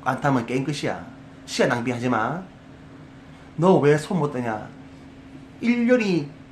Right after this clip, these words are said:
지났는데도 왜 너 포기 못 해? 너 자-, 자존감이 굉장히 낮다.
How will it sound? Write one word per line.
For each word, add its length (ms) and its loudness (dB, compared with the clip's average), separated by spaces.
지났는데도 500 0
왜 160 2
너 260 2
포기 200 -2
못 240 -2
해? 220 -4
너 280 2
자-, 220 -8
자존감이 680 0
굉장히 560 0
낮다. 560 0